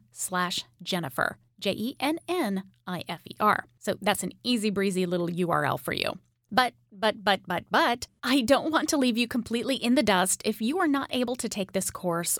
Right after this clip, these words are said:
or to pay for it. So for this season of Art Curious, I am doing something a little bit different. I am treating you to some slightly zhuzhed up renditions of eight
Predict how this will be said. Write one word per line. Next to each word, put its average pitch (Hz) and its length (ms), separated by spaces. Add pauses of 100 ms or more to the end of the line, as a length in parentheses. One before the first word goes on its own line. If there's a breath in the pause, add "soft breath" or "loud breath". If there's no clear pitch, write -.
or 185 280
to 190 120
pay 185 240
for - 240
it. - 180 (140)
So 208 320 (100)
for 233 280
this 202 260
season 254 540
of 220 100
Art 214 160
Curious, 208 500 (320)
I 240 100 (100)
am 254 160
doing 202 240
something 180 320
a 175 40
little 170 200
bit 151 160
different. - 460 (280)
I 262 120
am 294 180
treating 254 360
you 220 200
to 240 120
some 214 200
slightly 262 580
zhuzhed 220 500
up 202 200
renditions 202 720 (100)
of 226 140 (200)
eight 226 220